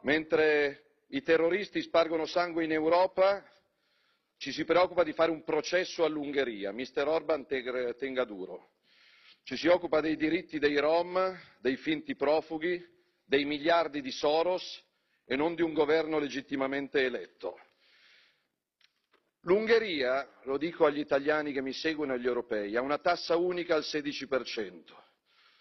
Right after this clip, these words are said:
In Ungheria le società pagano il nove per cento, la disoccupazione è scesa al quattro per cento, la disoccupazione giovanile all'undici per cento, si va in pensione a sessantadue anni.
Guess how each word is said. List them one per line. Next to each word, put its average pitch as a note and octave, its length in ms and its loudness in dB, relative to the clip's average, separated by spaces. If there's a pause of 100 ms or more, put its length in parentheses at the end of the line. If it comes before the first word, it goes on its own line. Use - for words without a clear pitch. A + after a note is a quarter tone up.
(300)
In C3 140 -2
Ungheria F3 440 2
le F3 100 0
società E3 480 0
pagano D#3 300 2
il D3 80 -4
nove D#3 220 2
per D3 160 -2
cento, F#2+ 540 -10 (180)
la A#2+ 120 0
disoccupazione E3+ 800 0
è E3+ 40 0
scesa E3+ 340 0
al E3 100 0
quattro E3 380 2
per D#3 180 0
cento, - 540 -12 (480)
la C3 100 4
disoccupazione F3 720 0
giovanile F#3 500 2
all'undici F3+ 540 -2
per D#3+ 160 0
cento, - 560 -8 (400)
si - 160 -2
va F3 120 6
in F3+ 120 0
pensione G3 560 2
a F#3+ 80 4
sessantadue F#3 840 2
anni. B2+ 400 -6